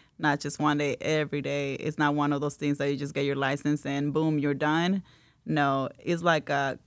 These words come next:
constant hustle that you have to be hungry in order to,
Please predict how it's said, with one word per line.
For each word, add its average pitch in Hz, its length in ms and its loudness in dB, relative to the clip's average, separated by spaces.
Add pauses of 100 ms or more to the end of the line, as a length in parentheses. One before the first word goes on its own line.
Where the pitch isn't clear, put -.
(380)
constant 180 540 2
hustle 156 680 0 (380)
that 165 120 2
you 160 60 2
have 170 160 2
to 180 100 -2
be 170 160 -2
hungry 165 480 2
in 156 200 0
order 151 260 0
to, 147 480 -4